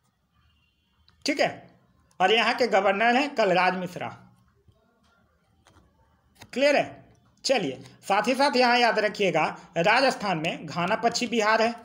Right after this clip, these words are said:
रणथंभौर अभयारण्य है और कुंभलगढ़ अभयारण्य भी है। ठीक है, चलिए बढ़ते हैं अगले क्वेश्चन की तरफ, जो कि हमारा क्वेश्चन नंबर थर्टी फ़ाइव। कह रहा है, हाल ही में किस राज्य ने अपने अस्पतालों में ऑक्सीजन पाइपलाइन प्रणाली की स्थापना की घोषणा की है?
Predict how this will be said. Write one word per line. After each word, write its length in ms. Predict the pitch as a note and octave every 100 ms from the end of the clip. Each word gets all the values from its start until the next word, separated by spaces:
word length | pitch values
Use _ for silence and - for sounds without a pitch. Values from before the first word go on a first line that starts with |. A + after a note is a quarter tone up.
| - _ _ _ _ - _ _ - -
रणथंभौर 720 | E3+ G#3+ F#3+ G#3+ F#3+ F3+ G3+
अभयारण्य 520 | A3+ G#3+ A3+ G#3+ A3+ A#3+
है 160 | B3 - _ _ -
और 240 | A#3 C#4+ - - _ _ _
कुंभलगढ़ 500 | G#3 G3+ G#3+ F3+ D#3+
अभयारण्य 460 | D3 D3 C3+ B2 B2
भी 100 | A#2
है। 160 | A2+ - _ _ _ _ _ _ _ _ - _ _ _ -
ठीक 160 | C#4+ C4+
है, 220 | E3+ - - -
चलिए 340 | B3 F#3+ B2 - - _ -
बढ़ते 260 | G3+ - C#4+
हैं 60 |
अगले 180 | C4+ C4+
क्वेश्चन 300 | C4 A#3+ A#3
की 100 | G3+
तरफ, 200 | G3 A3
जो 160 | A#3 G#3
कि 140 | A#3
हमारा 320 | A#3+ G3 F3+ B3
क्वेश्चन 300 | A3+ A3+ A3
नंबर 160 | C4+
थर्टी 260 | A#3 G3+ E3+
फ़ाइव। 220 | E3+ A2 - - - - -
कह 140 | C#4
रहा 120 | C#4+
है, 60 | A3+
हाल 220 | F#3 G#3+
ही 80 | B3+
में 140 | D4+ -
किस 240 | C#4 C#4
राज्य 280 | B3 F#3+ G3
ने 80 | A#3+
अपने 260 | A#3 A#3+
अस्पतालों 540 | B3 A#3+ G#3 G3 G#3 C#4
में 100 | B3+
ऑक्सीजन 460 | G#3 G3+ A3 C4 C#4
पाइपलाइन 460 | A3 A3+ A#3 A3+ A3+
प्रणाली 480 | G#3 F#3+ F#3 A3+
की 160 | B3 A3
स्थापना 380 | - F#3 F3+ A3+
की 140 | A#3+
घोषणा 360 | F#3+ F3 E3+ E3
की 160 | D#3
है? 140 | C3